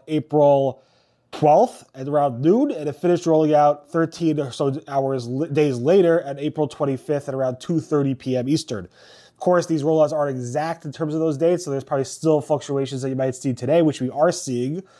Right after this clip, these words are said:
not sure if it's related to the reviews update, but there definitely was that case. Now, again, the big update here is that this is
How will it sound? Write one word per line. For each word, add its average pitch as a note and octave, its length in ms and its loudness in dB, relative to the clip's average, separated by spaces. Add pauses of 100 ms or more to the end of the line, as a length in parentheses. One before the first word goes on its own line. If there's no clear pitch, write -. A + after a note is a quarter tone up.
(220)
not D3 180 2
sure D3+ 140 0
if C3 60 -2
it's B2 120 -8
related C#3 260 0
to C3+ 40 -8
the C3+ 80 -2
reviews E3+ 400 2
update, D#3 320 2
but C#3 140 -4
there C#3 100 -4
definitely C3+ 380 0 (400)
was B2+ 240 4
that A#2+ 240 -2
case. C3 320 -4
Now, C#3+ 140 2
again, D#3 260 4
the D3 60 -2
big D#3 180 0
update D3+ 480 0
here F3 200 2
is D3+ 160 -2
that C#3 200 -2
this C#3+ 100 -6
is C3+ 160 -10